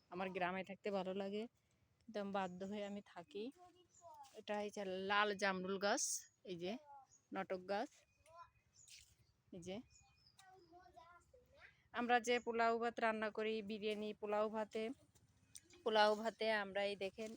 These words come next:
এই পাতাগুলো দিই, পোলাও পাতা, খুব সেন্ট বের হয়। এই যে, আর এই যে, যে আমরা বিষ কচু বলি এটা, এটা এই যে বিষ কচু পাতায় দেখেন, এই যে এটা দিয়ে আমরা আপনারা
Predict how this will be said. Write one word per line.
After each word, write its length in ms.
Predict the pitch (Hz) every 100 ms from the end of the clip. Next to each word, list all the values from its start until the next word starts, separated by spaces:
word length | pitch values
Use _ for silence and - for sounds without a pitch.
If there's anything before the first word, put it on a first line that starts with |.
| -
এই 120 | 214
পাতাগুলো 480 | 214 208 202 190 190
দিই, 180 | 190 220
পোলাও 320 | - 214 196 196
পাতা, 300 | 202 - 226 254 _ _ _ -
খুব 360 | - 214 214 214
সেন্ট 420 | - 226 208 208 220 220
বের 180 | 202 208 208
হয়। 300 | 214 226 302 _ _ _ _ _ 190
এই 120 | 196
যে, 200 | 185 214 285 _ _ _ - _ _ _ - - -
আর 220 | 202 202 208
এই 140 | 262 269
যে, 100 | 302
যে 60 | 285
আমরা 180 | 285 277
বিষ 240 | 233 262 -
কচু 220 | 277 - 226
বলি 240 | 220 220
এটা, 240 | 214 220 262 247
এটা 140 | 202 214
এই 100 | 214
যে 120 | 240
বিষ 180 | 214 214
কচু 200 | - 208 202
পাতায় 360 | 202 - 202
দেখেন, 300 | 196 190 254 - - -
এই 100 | 190
যে 100 | 214 349 _ - _ _ _ _ _ -
এটা 280 | 240 254 277 262
দিয়ে 320 | 240 262 262 262 269 269 233
আমরা 360 | 226 220 226 226 226 220 220
আপনারা 400 | 214 214 214